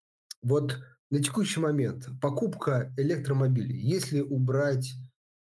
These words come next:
а, ограничения и стимулы, она, э, конкурентна с Д В С или нет? И не видите ли вы здесь риска, что пока, а, есть эти ограничения, особенно поддержка, ну, действительно, рынок растёт.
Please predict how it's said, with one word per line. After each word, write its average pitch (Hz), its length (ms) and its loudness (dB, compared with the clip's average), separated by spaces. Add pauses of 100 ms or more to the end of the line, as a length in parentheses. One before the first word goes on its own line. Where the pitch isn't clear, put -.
(160)
а, 107 220 0
ограничения 131 920 2
и 127 160 4
стимулы, 101 640 0 (520)
она, 175 720 2
э, 131 240 0
конкурентна 165 600 0
с 127 80 2
Д 127 120 2
В 123 100 2
С - 460 -2 (720)
или 196 600 2 (280)
нет? 131 400 2 (200)
И 151 680 0 (220)
не 160 120 0
видите 233 360 0
ли 151 140 2
вы 147 200 0
здесь 131 480 2
риска, 139 680 0 (460)
что 143 640 0
пока, 131 800 0 (720)
а, 110 460 2
есть 135 320 2
эти 131 100 0
ограничения, 127 640 4
особенно 117 500 2
поддержка, 147 1040 0
ну, 220 80 0
действительно, 165 400 2
рынок 135 260 2
растёт. - 540 -4